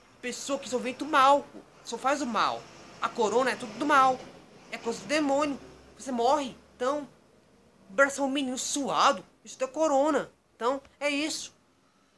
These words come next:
Vamos evitar, né, gente? Essa palestra começou três, tá bom? Vamos evitar ficar abraçando. Chat, quem gostou desse vídeo, deixa o like, por favor, se inscreva no canal. Ia valer mais, tá bom? <laughs> Ah, mas pega mais naquele urso, aquele puff.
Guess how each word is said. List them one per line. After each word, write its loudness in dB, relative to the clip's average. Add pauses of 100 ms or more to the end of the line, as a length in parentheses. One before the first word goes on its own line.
(120)
Vamos -12
evitar, 2
né, 2
gente? 0
Essa -6
palestra 4
começou -8
três, -6
tá -16
bom? -4 (600)
Vamos -10
evitar -6
ficar -16
abraçando. -6 (380)
Chat, 4 (200)
quem -10
gostou -6
desse -6
vídeo, 0 (260)
deixa 8
o -14
like, -16
por -20
favor, -20
se -20
inscreva -20
no -12
canal. -4 (280)
Ia -8
valer 0
mais, -6
tá -18
bom? 6
<laughs> -20 (720)
Ah, 0
mas -2
pega -4
mais 4
naquele -6
urso, -10 (320)
aquele -20 (100)
puff. -16